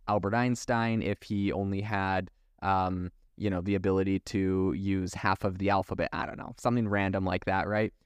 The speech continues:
And it, so it can kinda do these variations, and people think it's kinda fun, um, but the growth on this product is absolutely insane. So some people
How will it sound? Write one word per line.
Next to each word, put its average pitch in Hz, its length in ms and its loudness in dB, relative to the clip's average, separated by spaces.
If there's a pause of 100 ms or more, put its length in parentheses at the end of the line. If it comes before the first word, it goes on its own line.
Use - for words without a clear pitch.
(100)
And 123 140 0
it, 117 160 2
so 139 140 -4
it - 20 0
can 147 140 0
kinda 147 180 2
do 131 100 0
these 113 180 0
variations, 101 540 0
and 113 140 -2
people 208 220 0
think 175 120 0
it's 143 120 -2
kinda 135 160 2
fun, 117 320 -2 (340)
um, 117 320 2 (300)
but 120 340 2
the 131 60 0
growth 117 480 0
on 117 180 2
this 117 160 -2
product 107 420 0
is 95 220 -4
absolutely 98 920 -2
insane. 95 640 0
So 117 280 4 (340)
some 170 280 0
people 117 480 2